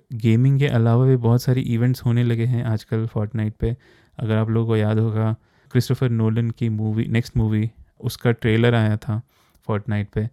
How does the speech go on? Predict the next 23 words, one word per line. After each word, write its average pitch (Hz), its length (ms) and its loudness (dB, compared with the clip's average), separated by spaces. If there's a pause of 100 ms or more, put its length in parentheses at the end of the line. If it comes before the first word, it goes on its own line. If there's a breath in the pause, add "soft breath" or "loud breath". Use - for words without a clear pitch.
(520 soft breath)
कुछ 110 160 -2
दिन 117 220 0
पहले 107 400 0
एक - 300 -4
लाइव 104 240 2
कॉन्सर्ट 101 420 0
हुआ 117 140 2
था 110 120 0
Fortnite 104 400 -2
पे। 139 160 -4
तो 147 180 -8
इस 147 160 -6
तरह 151 160 -2
की 156 100 -6
बहुत 135 260 -2
सारी 135 160 -2
छोट-, - 460 -8
बहुत 123 280 -2
सारी 135 180 -2
चीज़ें 131 280 -2
होने 123 300 0
लगी 110 240 0
हैं, 110 140 0